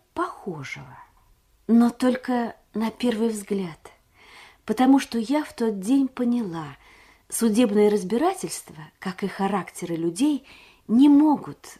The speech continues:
быть двойниками. Комната, которая именовалась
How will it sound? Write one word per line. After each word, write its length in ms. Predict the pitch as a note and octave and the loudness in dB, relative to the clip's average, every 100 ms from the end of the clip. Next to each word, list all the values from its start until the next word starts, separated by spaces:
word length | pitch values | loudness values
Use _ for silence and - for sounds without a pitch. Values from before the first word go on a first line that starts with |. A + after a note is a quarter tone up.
| _ | _
быть 360 | F3 F#3 F3+ - | -2 -2 -2 -6
двойниками. 760 | E3 F3 F#3 F3+ - D3+ C#3 _ _ _ _ _ _ _ _ _ _ _ _ _ _ _ _ _ | -4 -2 -2 -6 -12 -14 -16 _ _ _ _ _ _ _ _ _ _ _ _ _ _ _ _ _
Комната, 720 | - D4 D4 C#4 C#4 B3 - - | 4 8 8 6 2 -4 -4 -6
которая 460 | G3+ F#3+ G#3 G3 F#3 | -4 0 0 4 4
именовалась 840 | F#3+ F#3+ F#3+ F#3+ F#3+ F3 F3 | 4 2 4 2 2 -2 -6